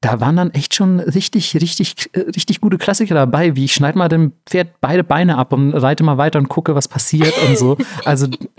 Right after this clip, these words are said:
Speaker 1: da, das war schon alles relativ absurd und auch so die klassische Kaguya-Story beispielsweise.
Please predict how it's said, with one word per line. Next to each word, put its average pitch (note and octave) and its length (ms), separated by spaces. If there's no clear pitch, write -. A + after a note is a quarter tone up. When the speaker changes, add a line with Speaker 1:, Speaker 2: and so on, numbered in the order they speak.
Speaker 1:
da, B2+ 260
das - 240
war D#3+ 120
schon A3 200
alles F#3+ 280
relativ G3 400
absurd D3+ 600
und C3 120
auch - 120
so C#3 140
die C3 160
klassische - 460
Kaguya-Story C3 840
beispielsweise. A2 840